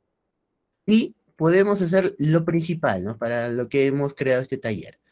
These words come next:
Carpetas. Entonces, para crear carpetas, podemos hacer uso de este botón nuevo. Está ubicado en la esquina superior izquierda, ¿no? Y nos ofrece un conjunto de,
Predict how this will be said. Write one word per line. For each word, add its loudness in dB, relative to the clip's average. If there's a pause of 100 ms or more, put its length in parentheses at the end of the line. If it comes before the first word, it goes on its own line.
(640)
Carpetas. 0 (100)
Entonces, -8
para 2
crear 2
carpetas, 0 (180)
podemos 2
hacer -2
uso 0
de -4
este -4
botón 0
nuevo. -2
Está -4
ubicado 2 (280)
en 2
la 4
esquina -2
superior 0
izquierda, -8 (600)
¿no? -4
Y 2
nos 0
ofrece -2
un -2
conjunto -2
de, -2